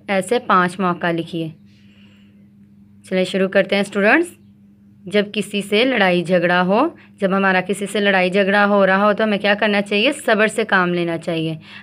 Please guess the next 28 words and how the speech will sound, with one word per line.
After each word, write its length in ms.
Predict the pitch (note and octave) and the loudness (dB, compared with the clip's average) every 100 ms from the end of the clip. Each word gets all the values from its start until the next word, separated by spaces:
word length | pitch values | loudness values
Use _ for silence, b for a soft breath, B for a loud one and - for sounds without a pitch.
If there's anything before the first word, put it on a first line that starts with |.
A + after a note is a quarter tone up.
| B | B
बल्कि 220 | F3+ A3+ | -4 -2
लड़ाई 320 | B3+ A#3 G3 | 0 2 2
झगड़ा 300 | F#3+ F#3 A#3 | 2 2 2
करना 300 | C4+ A#3 G#3 | 2 0 0
ही 120 | G3+ G#3 | 0 -2
नहीं 140 | G3 | -4
चाहिए। 400 | F#3+ E3 D#3 D#3 B B B B B B B F#3+ | -6 -8 -8 -10 B B B B B B B -4
जब 160 | F#3+ | -4
किसी 240 | G#3 G3 G3 | -4 -6 -4
से 140 | G3 - | -4 -2
कोई 180 | G3+ F#3 | 0 2
गलती 320 | F3+ D#3+ F#3 | 0 0 -2
हो 160 | G3 F#3+ | 0 0
जाए 260 | F3+ A3 | 2 2
तो 120 | D4 C#4 | 2 -2
उसे 240 | G3+ A3 | -2 -2
हमें 220 | A#3+ G#3 C4 | 0 2 2
माफ़ 340 | B3+ G3+ F#3+ | 4 4 2
कर 180 | A3 G3 | 2 2
देना 280 | F3+ F3+ F3+ | 2 0 -2
चाहिए। 400 | F3 E3 D#3 D#3+ | -2 -4 -4 -8
क्या 200 | D#3+ F#3 | -4 -2
करना 260 | F#3 G3 F#3+ | 0 -2 -2
चाहिए? 280 | G3+ G#3 D4+ | -2 -2 0
माफ़ 360 | C4 G3 F#3 | 2 2 2
कर 180 | G3+ F#3+ | 2 0
देना 260 | E3 E3+ E3+ | 2 0 -2
चाहिए, 360 | F3 E3 D#3 | -4 -4 -6